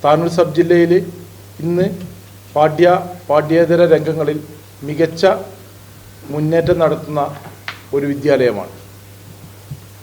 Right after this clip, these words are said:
വളരെ നല്ല രീതിയിൽ ഇംഗ്ലീഷ് വിദ്യാഭ്യാസ കാര്യത്തിലായാലും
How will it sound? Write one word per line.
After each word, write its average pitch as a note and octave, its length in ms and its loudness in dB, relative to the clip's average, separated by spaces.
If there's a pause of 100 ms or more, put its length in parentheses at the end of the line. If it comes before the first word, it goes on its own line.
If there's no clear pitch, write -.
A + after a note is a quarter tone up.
(1600)
വളരെ D#3+ 320 6 (1200)
നല്ല F3 280 4
രീതിയിൽ E3 340 4 (880)
ഇംഗ്ലീഷ് D#3 420 -2 (120)
വിദ്യാഭ്യാസ D#3 520 4 (120)
കാര്യത്തിലായാലും C#3+ 680 2